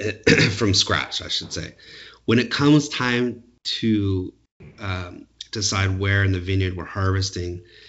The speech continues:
you know, there, there's a rhythm again. Mother Nature gives us these signals. So if, if you have a block that always has bud break first, then that's typically going to, um,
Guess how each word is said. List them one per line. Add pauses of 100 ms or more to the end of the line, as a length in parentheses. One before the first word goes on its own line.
(360)
you
know,
there, (120)
there's
a
rhythm
again. (100)
Mother
Nature
gives
us
these
signals.
So
if,
if
you
have
a
block (460)
that
always
has
bud
break
first, (800)
then
that's
typically
going
to, (200)
um,